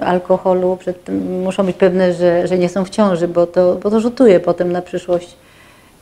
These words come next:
i, i, i kobiety, i, i dziecka. I o tym najlepiej, y, ro-, się rozmawia i najlepiej się to wprowadza w wieku takim właśnie dorastania.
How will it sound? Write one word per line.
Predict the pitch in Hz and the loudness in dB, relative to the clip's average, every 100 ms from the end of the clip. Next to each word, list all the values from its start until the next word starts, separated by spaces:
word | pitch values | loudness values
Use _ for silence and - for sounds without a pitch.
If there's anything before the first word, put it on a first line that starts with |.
| - | -8
i, | 208 | -8
i, | 165 - 190 202 | -8 -6 -4 -2
i | |
kobiety, | - 185 180 180 185 | -2 0 0 0 -2
i, | 180 185 180 | -2 -2 -2
i | 160 | 0
dziecka. | 160 - - 160 - - - - - | -2 -4 -10 -10 -12 -20 -20 -20 -2
I | 202 196 | 2 4
o | 208 | 2
tym | 220 226 | 2 2
najlepiej, | 220 214 226 220 214 208 202 202 | 4 2 2 2 0 2 2 2
y, | |
ro-, | 196 | 0
się | 196 196 | 0 -2
rozmawia | 196 196 190 202 | 0 -2 0 2
i | 196 185 | 2 0
najlepiej | 190 190 190 | -2 -2 -6
się | |
to | - | -8
wprowadza | - 185 180 180 185 185 180 180 180 175 - - - | -4 0 2 0 0 0 -2 -8 -14 -16 -20 -20 -20
w | 190 196 | -20 -12
wieku | 196 220 214 214 | 0 0 0 -6
takim | 208 202 - 202 | -6 -6 -4 0
właśnie | 190 190 - 190 | 2 0 -2 -4
dorastania. | 185 180 185 - 175 170 170 202 | 0 2 2 -2 -4 -2 -4 -6